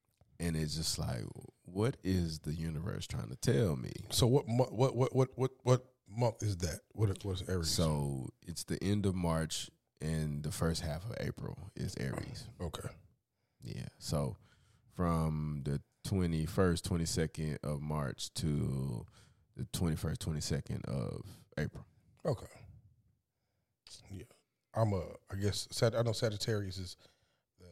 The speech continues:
Speaker 2: twenty-first of November
Speaker 1: Mm-hmm.
Speaker 2: to, like, December twenty-first, December
Speaker 1: Mm-hmm,
Speaker 2: twenty-second.
Speaker 1: mm-hmm.
Speaker 2: And so me and Amir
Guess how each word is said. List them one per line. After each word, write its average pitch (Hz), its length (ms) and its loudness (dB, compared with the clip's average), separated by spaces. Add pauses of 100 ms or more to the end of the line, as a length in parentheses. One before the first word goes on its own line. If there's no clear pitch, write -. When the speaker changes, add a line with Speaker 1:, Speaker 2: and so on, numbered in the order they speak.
Speaker 2:
twenty-first 107 500 2
of 90 80 -6
November 90 460 -4
Speaker 1:
Mm-hmm. 78 440 0 (120)
Speaker 2:
to, 95 280 6
like, 82 200 0
December 87 320 0
twenty-first, 90 400 -8
December 87 280 -2
Speaker 1:
Mm-hmm, 90 40 0
Speaker 2:
twenty-second. 90 480 2 (140)
Speaker 1:
mm-hmm. 82 320 -2
Speaker 2:
And 98 100 4
so 101 160 6
me 123 120 8
and 117 100 8
Amir 117 340 8